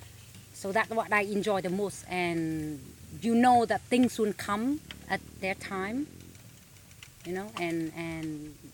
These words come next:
at least, like, every day now we, we have moments that we cherish, you know, within our community. And we kind of laugh and we sing and we enjoy life and we have, like,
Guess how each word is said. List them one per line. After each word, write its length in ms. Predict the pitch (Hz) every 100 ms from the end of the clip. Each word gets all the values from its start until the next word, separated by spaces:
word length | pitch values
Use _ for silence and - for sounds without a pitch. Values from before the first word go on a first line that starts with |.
| - - - -
at 140 | 233
least, 240 | 269 294
like, 180 | 220 196
every 280 | 226 226 247
day 180 | 214 208
now 180 | 202 190
we, 300 | 208 208 175
we 180 | 202
have 300 | 180 214 208
moments 540 | 226 269 262 196 139 -
that 180 | 185 202
we 80 |
cherish, 500 | 190 - 262 226 156 - - - - - - - -
you 80 | 190
know, 240 | 196 202
within 640 | 196 208 - 208 196 190 160 -
our 200 | 185 185
community. 600 | - 202 220 226 262 277 - - - - -
And 180 | 185
we 140 | 190 190
kind 220 | 202 185
of 180 | 180 -
laugh 480 | 196 220 226 226 190
and 180 | 180
we 100 | 180
sing 580 | 180 - 254 247 240 233
and 100 | 196
we 200 | 180 185
enjoy 360 | 214 208 208 208
life 520 | 208 202 214 226 214
and 220 | 190 180 - - - -
we 100 | 214
have, 340 | 190 214 214 208
like, 320 | 190 180